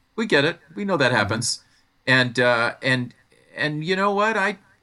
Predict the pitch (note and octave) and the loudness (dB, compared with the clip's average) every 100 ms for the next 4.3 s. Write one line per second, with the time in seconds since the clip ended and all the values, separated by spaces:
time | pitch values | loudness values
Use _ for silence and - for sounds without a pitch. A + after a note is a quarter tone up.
0 | - - B3+ D3+ D3+ A3+ _ - F3+ F#3 | -8 -6 0 0 0 -4 _ -6 -6 -2
1 | A#3 A3+ G3+ F#3+ G#3 _ _ E3 E3 F#3+ | -2 2 2 2 -4 _ _ -4 -2 -4
2 | F#3 - G3 G3+ F#3 F#3+ G#3 G#2 F2+ A#2 | -4 -2 0 0 0 0 0 -2 -2 -2
3 | B2 C3 B2 A#2+ A#2 B2 D3+ E3+ - - | -2 -2 -4 -4 -8 -8 -4 -4 -4 -8
4 | C#3+ - | -4 -6